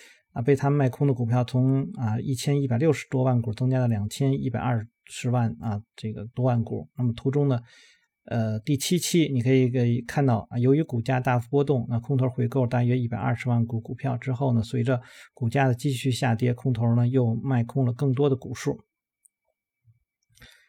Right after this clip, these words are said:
那么来看，呃，接下来呢是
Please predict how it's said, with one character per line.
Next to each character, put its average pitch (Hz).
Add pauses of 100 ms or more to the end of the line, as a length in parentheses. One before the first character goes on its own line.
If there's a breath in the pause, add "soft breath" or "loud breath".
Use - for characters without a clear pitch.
(160 soft breath)
那 170
么 160
来 156
看， 160
呃， 147
接 165
下 147
来 127
呢 135
是 117